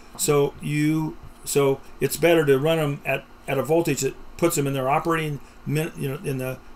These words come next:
in the sweet par-, spar-, part of their operating range,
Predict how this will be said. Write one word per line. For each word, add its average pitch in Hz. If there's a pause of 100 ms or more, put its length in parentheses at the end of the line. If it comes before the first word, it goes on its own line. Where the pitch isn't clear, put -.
in 127
the 123
sweet 185
par-, 139
spar-, 139
part 139
of 135
their 127
operating 135
range, 113